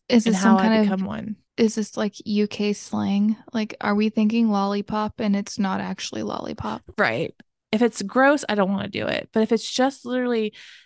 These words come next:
Speaker 2: selling candy on a stick,
Speaker 1: You know,
Speaker 2: I
Speaker 1: there's,
Speaker 2: w-, I
Speaker 1: like,
Speaker 2: would do it.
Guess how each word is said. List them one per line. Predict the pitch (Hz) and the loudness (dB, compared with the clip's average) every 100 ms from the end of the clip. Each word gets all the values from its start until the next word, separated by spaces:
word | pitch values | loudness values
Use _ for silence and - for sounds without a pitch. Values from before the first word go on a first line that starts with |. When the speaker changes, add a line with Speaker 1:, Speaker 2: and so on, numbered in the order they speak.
| _ | _
Speaker 2:
selling | - - 208 196 214 214 214 214 _ _ | -10 -2 0 0 0 0 -2 -6 _ _
candy | - - 185 185 196 208 208 214 214 _ | -12 -6 -4 -4 -4 -2 -2 -4 -8 _
on | 202 196 | -4 -2
a | |
stick, | 175 - - 190 - - - _ | -2 -4 -4 -6 -8 -16 -20 _
Speaker 1:
You | 220 208 | 4 4
know, | 202 196 - _ _ | 4 2 -2 _ _
Speaker 2:
I | 190 | 4
Speaker 1:
there's, | 190 | 4
Speaker 2:
w-, | 185 | 4
I | 190 | 4
Speaker 1:
like, | 190 | 2
Speaker 2:
would | 180 | -2
do | |
it. | 160 | -6